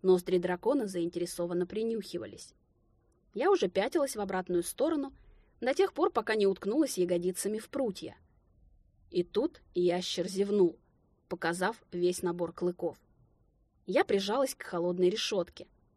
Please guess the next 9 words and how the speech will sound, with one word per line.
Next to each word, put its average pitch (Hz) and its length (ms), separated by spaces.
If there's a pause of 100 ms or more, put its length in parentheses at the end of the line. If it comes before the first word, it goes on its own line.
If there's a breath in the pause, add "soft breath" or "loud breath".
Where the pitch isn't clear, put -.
(140)
Дайер 180 340
стоял 170 400
за 185 120
моей 180 280
спиной. 180 480 (720)
Обвив 180 420
рукой 214 280
мою 185 260
талию, 277 480